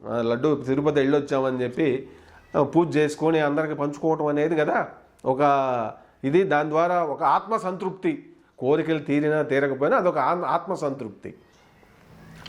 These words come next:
అంత ఇదిని ఏమీ పట్టించుకోకుండా, ఆ, అక్కడ మొత్తం మార్చేసి ఆ లడ్డూ ప్రసాదాల్లో క్వాలిటీ తగ్గించి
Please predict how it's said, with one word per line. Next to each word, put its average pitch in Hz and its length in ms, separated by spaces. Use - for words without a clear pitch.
అంత 127 260
ఇదిని 131 340
ఏమీ 160 180
పట్టించుకోకుండా, 123 880
ఆ, 233 240
అక్కడ 127 200
మొత్తం 120 380
మార్చేసి 156 680
ఆ 117 160
లడ్డూ 123 420
ప్రసాదాల్లో 160 920
క్వాలిటీ 139 500
తగ్గించి 147 420